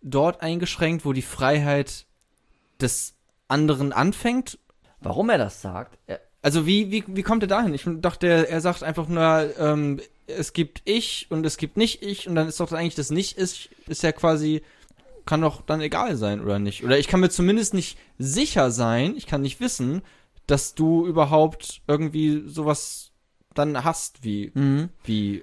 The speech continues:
Speaker 1: äh, wie Freiheit in dem Sinne, wie ich es hab, weil ich weiß es ja von mir selbst.
Speaker 2: Genau,
Speaker 1: Ich
Speaker 2: Erkenntnis
Speaker 1: hab ja nur das Ich eigentlich.
Speaker 2: Erkenntnistheoretisch würde ich dir, würde ich dir zustimmen, aber diese Nicht-Iche haben ja trotzdem sein Fenster kaputt gemacht.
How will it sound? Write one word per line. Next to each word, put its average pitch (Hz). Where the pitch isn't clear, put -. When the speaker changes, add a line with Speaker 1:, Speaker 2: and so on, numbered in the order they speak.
Speaker 1:
äh, 101
wie 107
Freiheit 117
in 120
dem 120
Sinne, 139
wie 180
ich 220
es -
hab, 95
weil 110
ich 131
weiß 170
es -
ja 95
von 104
mir 110
selbst. 101
Speaker 2:
Genau, 139
Speaker 1:
Ich 113
Speaker 2:
Erkenntnis 180
Speaker 1:
hab -
ja 170
nur 175
das 196
Ich -
eigentlich. -
Speaker 2:
Erkenntnistheoretisch 170
würde 139
ich -
dir, 123
würde 123
ich 117
dir 113
zustimmen, -
aber 127
diese 147
Nicht-Iche 156
haben 151
ja 135
trotzdem 139
sein 120
Fenster 151
kaputt -
gemacht. 92